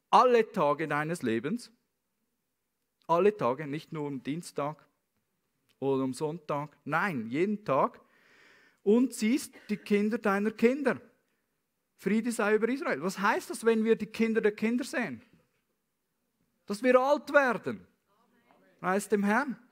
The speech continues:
Ein langes, fruchtbares, gnadenvolles, gesundes Leben. Das ist das, was der Herr möchte. Und das, dieser Psalm beschreibt uns. Er beschreibt, dass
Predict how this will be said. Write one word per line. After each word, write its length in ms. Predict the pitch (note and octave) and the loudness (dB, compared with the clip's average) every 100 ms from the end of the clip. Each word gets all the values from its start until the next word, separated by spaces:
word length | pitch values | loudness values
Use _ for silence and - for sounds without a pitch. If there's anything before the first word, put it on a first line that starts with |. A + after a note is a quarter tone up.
| _ _ _ _ _ | _ _ _ _ _
Ein 240 | G3 G3+ | -4 0
langes, 680 | G#3 G#3+ B3 B3+ C#4+ - - _ _ _ - | 4 4 2 2 0 -2 -20 _ _ _ 0
fruchtbares, 880 | G#3+ A3+ A3 - A3+ A#3 C4 C4+ - _ _ _ | 4 4 2 0 2 4 2 0 -16 _ _ _
gnadenvolles, 960 | - G3+ F#3+ A#3 B3 A#3 A#3 A#3+ C#4+ - _ _ | 0 4 4 2 0 4 4 4 -2 -10 _ _
gesundes 520 | G#3+ G#3 G#3+ A3 A3 A#3+ | 0 2 2 0 -2 2
Leben. 380 | B3 D#4 C#4 - _ _ _ _ _ _ _ _ _ _ _ _ _ _ _ _ _ _ _ _ _ _ _ | 2 2 -6 -12 _ _ _ _ _ _ _ _ _ _ _ _ _ _ _ _ _ _ _ _ _ _ _
Das 220 | - C4+ D4 | -4 -2 -4
ist 200 | - A3+ | -4 0
das, 400 | G#3+ C4+ - _ | 0 -2 -10 _
was 180 | F3 F3 | -10 -2
der 120 | G3+ | 0
Herr 180 | F#3+ F#3+ | 2 0
möchte. 460 | G3 A#3+ - D4 A3+ _ _ _ _ - | 0 -4 -6 -16 -16 _ _ _ _ -12
Und 180 | F#3 E3+ - | -8 -8 -2
das, 380 | A3+ C4+ - - | 0 0 -6 -4
dieser 260 | A#3+ B3+ | -2 -2
Psalm 400 | - - G#3+ B3 | -10 -4 -2 -2
beschreibt 460 | G3+ F#3 D3 C#3 - | -4 -4 -4 -4 -4
uns. 360 | A3+ C4+ - _ _ _ _ _ _ _ _ _ _ _ _ _ - | -4 -6 -12 _ _ _ _ _ _ _ _ _ _ _ _ _ -2
Er 120 | F3+ | 0
beschreibt, 640 | F#3 - E3 F#3+ C4+ - _ _ _ _ | 0 -2 0 0 -4 -10 _ _ _ _
dass 320 | D#3 F#3 G3 | -2 -2 -2